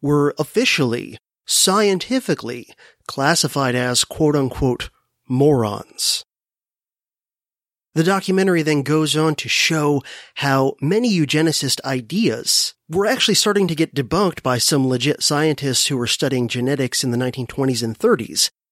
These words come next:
and that basically these researchers were starting to realize that genetics and heredity were just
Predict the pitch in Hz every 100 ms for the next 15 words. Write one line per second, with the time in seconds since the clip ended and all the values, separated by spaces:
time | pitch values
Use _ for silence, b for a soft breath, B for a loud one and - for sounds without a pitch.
0 | _ _ - 180 196 - 151 269 311 240
1 | 180 165 202 156 165 - 147 147 127 143
2 | - 254 294 247 165 147 165 160 151 147
3 | 139 - B B B - 139 160 151 -
4 | 170 160 214 233 - - 156 123 143 135
5 | 151 160 - 156 147 135 135 131 202 -